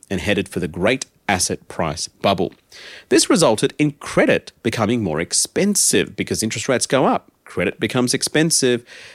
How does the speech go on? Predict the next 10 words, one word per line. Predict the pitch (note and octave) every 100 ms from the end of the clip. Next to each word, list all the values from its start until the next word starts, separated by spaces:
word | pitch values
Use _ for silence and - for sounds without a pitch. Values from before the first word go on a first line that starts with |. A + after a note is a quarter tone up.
| -
businesses | A2 G#2+ A#2+ A2+ A#2+
didn't | A2+ A#2
borrow | A#2 A#2 A2+
much, | A2+ G2+ - -
and | E2
the | C2+
economy | - - A#2+ A#2+ A#2 D#3+
didn't | - G2 - -
expand | G#2 - F2+ C#2+ D2+
much. | A2 - -